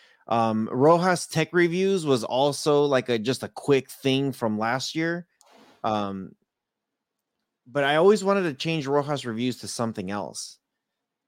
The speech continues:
Ugh, I don't know. I want the word tech in there for sure, but we'll see. Um, real quick, real quick. What's up, Dino? We're gonna say what's up to everybody. What's up, Dino? What's up, six one nine? Get outta here. <laughs> What's up, Shrinking Sharon?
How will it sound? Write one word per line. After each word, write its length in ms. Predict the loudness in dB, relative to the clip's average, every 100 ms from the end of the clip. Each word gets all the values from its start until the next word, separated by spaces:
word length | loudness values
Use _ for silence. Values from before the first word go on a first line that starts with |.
| _ _ _ _ _ _
Ugh, 340 | -2 0 -2 -6 -10
I 100 | -4
don't 100 | -2
know. 180 | -2 -6 -10 _
I 100 | 2
want 180 | 4 4
the 60 | 4
word 160 | 2
tech 200 | 2 0
in 80 | 2
there 100 | 0
for 120 | -2
sure, 180 | -2 0
but 120 | 2
we'll 160 | 0 -2
see. 240 | -6 -12 _ _ _ _ -2
Um, 300 | 0 0 0
real 200 | 0 2
quick, 360 | 4 2 0 _
real 160 | -4 -2
quick. 300 | 0 0 0
What's 140 | 0
up, 120 | 0
Dino? 320 | 2 2 2
We're 180 | 0 -8
gonna 320 | -10 -6 -4 -2
say 180 | -2
what's 260 | 0 -2 -2
up 160 | -4 -4
to 140 | -4
everybody. 560 | -2 -2 -2 -2 -4 -10 _ _ _ _
What's 180 | -10 -2
up, 160 | -2 0
Dino? 280 | 0 0 0
What's 180 | 0
up, 180 | 0 -2
six 300 | 0 -2 0
one 160 | 0 2
nine? 400 | 2 0 -6 -4
Get 140 | 2 4
outta 240 | 4 2
here. 320 | -4 -8 -10 -6 -2
<laughs> 1700 | 0 0 -2 -2 -4 -6 -12 _ _ -16 -16 -16 -20 -20 -20 _
What's 180 | -6 4
up, 120 | 4
Shrinking 320 | 4 0 0 -2
Sharon? 560 | 0 2 2 -2 -8